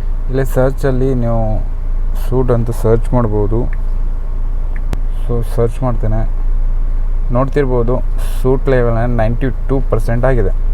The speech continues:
ಇದು, ಆ, ಲೈಕ್, ಹಂಡ್ರೆಡ್ above ಅಲ್ಲಿ ಹೋದರೆ, so, ಆ, ನಿಮಗೆ ಇದು ಲೈಟ್ ಬರುತ್ತೆ.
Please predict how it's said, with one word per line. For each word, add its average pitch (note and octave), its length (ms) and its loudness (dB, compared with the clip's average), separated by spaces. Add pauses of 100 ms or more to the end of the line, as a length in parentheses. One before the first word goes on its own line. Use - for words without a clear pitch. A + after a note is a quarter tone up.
(880)
ಇದು, D3+ 380 2
ಆ, B2+ 220 2 (560)
ಲೈಕ್, C3+ 320 0 (840)
ಹಂಡ್ರೆಡ್ C#3 340 2
above B2+ 340 2 (160)
ಅಲ್ಲಿ B2+ 200 2
ಹೋದರೆ, B2 600 0 (800)
so, C#3+ 380 2 (500)
ಆ, C3 60 2
ನಿಮಗೆ B2+ 400 0
ಇದು B2 380 -2
ಲೈಟ್ A2 260 2
ಬರುತ್ತೆ. A2 420 2